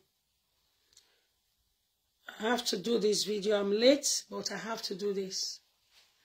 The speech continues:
Greetings, greetings, greetings, guys.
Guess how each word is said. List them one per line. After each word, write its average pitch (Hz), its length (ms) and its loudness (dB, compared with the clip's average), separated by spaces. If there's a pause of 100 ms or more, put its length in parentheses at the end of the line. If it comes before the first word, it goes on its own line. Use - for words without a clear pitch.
(1400)
Greetings, 254 580 4
greetings, 226 540 0
greetings, 214 500 -2
guys. 214 680 -4